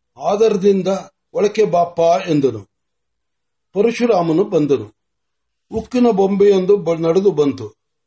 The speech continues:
ದೇಹದಲ್ಲಿ ಅಂಗಾಂಗವೂ ಒಂದೊಂದು ಪರ್ವತವಾಗಿದ್ದರೆ ಆ ಮೂರ್ತಿಯು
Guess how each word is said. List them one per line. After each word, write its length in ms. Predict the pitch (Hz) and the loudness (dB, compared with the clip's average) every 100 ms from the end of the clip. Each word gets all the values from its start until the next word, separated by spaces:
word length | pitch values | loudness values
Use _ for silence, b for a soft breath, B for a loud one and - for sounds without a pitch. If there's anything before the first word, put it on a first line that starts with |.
| _ _ _ _ 139 | _ _ _ _ -2
ದೇಹದಲ್ಲಿ 540 | 202 214 202 196 196 202 | 2 2 2 0 2 2
ಅಂಗಾಂಗವೂ 1000 | 160 175 208 202 208 202 196 208 226 | 0 0 2 2 2 2 2 2 2
ಒಂದೊಂದು 320 | 185 175 180 156 | 0 -2 -4 -2
ಪರ್ವತವಾಗಿದ್ದರೆ 1200 | 165 170 196 196 185 151 135 120 135 156 - _ _ _ _ _ _ - | -2 0 0 0 0 -2 -4 -2 -2 -4 -10 _ _ _ _ _ _ -8
ಆ 160 | 175 196 | -2 0
ಮೂರ್ತಿಯು 800 | 170 185 233 - 196 160 165 | 2 2 2 -2 -2 0 0